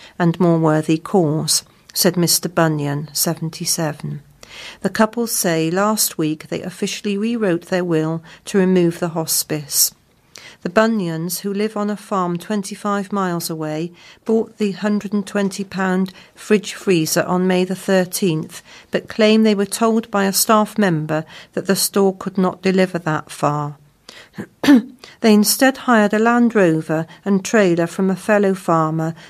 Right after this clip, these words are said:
who then invoiced them for eighteen pounds plus three pounds sixty-seven V A T.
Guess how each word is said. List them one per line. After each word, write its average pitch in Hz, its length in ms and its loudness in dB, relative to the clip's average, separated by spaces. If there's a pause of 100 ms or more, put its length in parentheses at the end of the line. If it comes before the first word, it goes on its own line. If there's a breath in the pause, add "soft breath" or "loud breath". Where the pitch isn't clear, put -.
(100)
who 208 120 4
then 202 220 6
invoiced 214 640 2
them 170 140 0
for 190 200 -4
eighteen 185 540 0
pounds 180 580 -2 (420 loud breath)
plus 196 600 2 (320 soft breath)
three 196 460 -2
pounds 180 360 -2
sixty-seven 175 840 -4
V 175 240 0
A 165 180 -2
T. 165 540 -4